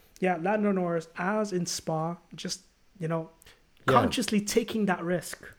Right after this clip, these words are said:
Speaker 2: Exactly.
Speaker 1: and having that reward. And that's so beautiful to see,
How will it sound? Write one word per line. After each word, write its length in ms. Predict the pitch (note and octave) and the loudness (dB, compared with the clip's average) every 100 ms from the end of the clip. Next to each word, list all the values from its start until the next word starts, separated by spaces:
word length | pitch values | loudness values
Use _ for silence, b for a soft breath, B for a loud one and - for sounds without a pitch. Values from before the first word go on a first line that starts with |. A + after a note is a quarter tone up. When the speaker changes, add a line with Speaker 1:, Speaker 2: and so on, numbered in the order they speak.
| - | -8
Speaker 2:
Exactly. 420 | A#2 B2+ A2 - | 2 2 4 2
Speaker 1:
and 140 | G3 F3+ | 2 2
having 300 | G3 F#3 F3 | 0 2 2
that 160 | E3 | 0
reward. 440 | D#3+ D3+ D3+ C#3+ - | -2 0 0 -2 -2
And 160 | E3+ F3 | -2 2
that's 400 | G3+ G3 - - b b - | 4 2 -2 -6 b b -6
so 500 | - - G#3+ G#3 G3+ | 0 2 6 8 6
beautiful 480 | G3 G3 E3 E3+ D#3 | 4 0 0 -4 -6
to 120 | D3+ | -8
see, 360 | - C#3 C3 | -6 -6 -8